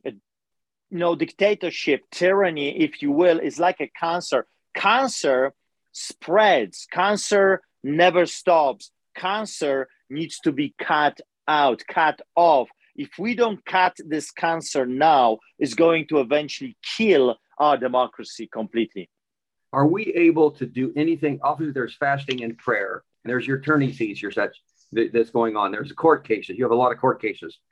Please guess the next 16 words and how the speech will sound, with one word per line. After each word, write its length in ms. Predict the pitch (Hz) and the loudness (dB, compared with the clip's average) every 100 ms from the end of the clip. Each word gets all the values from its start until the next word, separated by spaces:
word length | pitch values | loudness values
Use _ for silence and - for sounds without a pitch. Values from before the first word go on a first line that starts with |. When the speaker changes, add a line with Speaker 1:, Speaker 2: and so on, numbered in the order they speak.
| _ _ _ | _ _ _
Speaker 2:
Is 160 | - 120 | 0 2
there 160 | 120 156 | 4 4
anything 320 | 208 214 180 | 2 2 4
in 60 | |
the 120 | 143 127 | 4 4
arena 500 | 123 143 151 147 - _ | 2 4 4 2 -2 _
of 340 | 135 131 120 117 _ _ _ _ _ _ - _ - 120 | 0 0 0 -6 _ _ _ _ _ _ -20 _ -10 -4
appropriate 800 | 123 - 196 196 180 170 151 - | -4 -2 0 2 4 4 4 -2
public 320 | 170 143 139 | -2 0 0
relations? 580 | 135 127 135 - - - | 0 0 -2 -4 -10 -10
And, 200 | 127 139 | -10 -4
and 140 | 147 | 0
by 140 | 135 147 | 2 2
that, 180 | 170 180 | 2 0
I 100 | 147 | 0
mean 340 | 131 127 | 0 -2